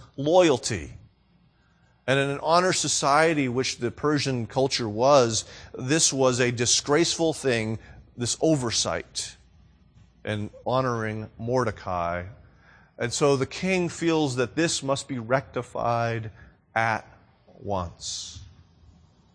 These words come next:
And so he's going to do it. See. But perhaps this oversight, this earlier oversight, was also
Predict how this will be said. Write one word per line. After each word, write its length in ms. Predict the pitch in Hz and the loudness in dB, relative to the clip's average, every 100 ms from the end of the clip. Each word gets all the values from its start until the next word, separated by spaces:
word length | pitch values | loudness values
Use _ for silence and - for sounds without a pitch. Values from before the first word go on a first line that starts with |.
| _ - | _ -14
And 100 | 90 | -6
so 220 | 117 110 | 0 0
he's 140 | 107 | 0
going 240 | 104 101 101 | -4 -4 -4
to 80 | - | -8
do 220 | 107 92 | -6 -6
it. 100 | 67 - _ _ - _ _ - - - _ _ _ _ _ - - | -6 -12 _ _ -20 _ _ -20 -20 -20 _ _ _ _ _ -14 -10
See. 280 | - 80 69 - _ _ _ _ - - - - - - - - _ _ _ - _ _ _ _ _ _ _ | -8 -8 -8 -14 _ _ _ _ -12 -12 -14 -20 -20 -20 -20 -20 _ _ _ -20 _ _ _ _ _ _ _
But 140 | 127 | -4
perhaps 560 | 147 123 180 214 - - | 0 2 4 4 4 2
this 220 | 147 131 | 2 4
oversight, 680 | 160 170 160 - 131 117 117 | 6 6 6 6 8 6 6
this 200 | 143 - | 2 2
earlier 480 | 170 185 175 139 123 | 6 8 8 8 8
oversight, 680 | 151 147 135 - 120 110 117 - - - | 6 6 6 6 8 6 6 -2 -18 2
was 200 | 143 - | 4 6
also 840 | 156 220 - - 143 120 123 | 6 6 6 4 6 8 6